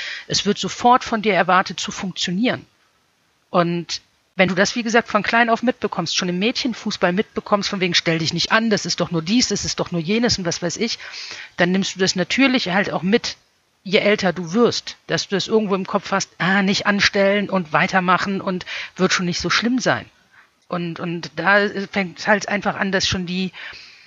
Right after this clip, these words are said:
die Trainer im, ähm, im Frauenfußball halt im Amateurbereich schon tatsächlich viel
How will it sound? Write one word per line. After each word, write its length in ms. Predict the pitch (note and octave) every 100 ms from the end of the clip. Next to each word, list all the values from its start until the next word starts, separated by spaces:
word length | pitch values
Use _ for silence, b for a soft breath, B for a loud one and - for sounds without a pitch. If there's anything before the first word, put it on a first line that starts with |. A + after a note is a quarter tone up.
| B B B B B B B B -
die 100 | G3+
Trainer 680 | - - F3+ G3+ G#3+ G3 -
im, 560 | G3+ G3+ G#3 G#3 G#3 -
ähm, 720 | E3 F3+ F3 F3 F3+ F3 E3+ F3 _ _ _ _ _ _ -
im 180 | - F#3+
Frauenfußball 1080 | E3+ - D3 G3 A3 - G3 - F3+ E3+ C3+
halt 180 | F3 F#3
im 140 | F3+
Amateurbereich 800 | F3+ F3 - F#3 F3+ F3 D#3 D3+
schon 160 | - E3
tatsächlich 500 | D#3 D3+ D#3+ - -
viel 460 | - F3+ F3+ F#3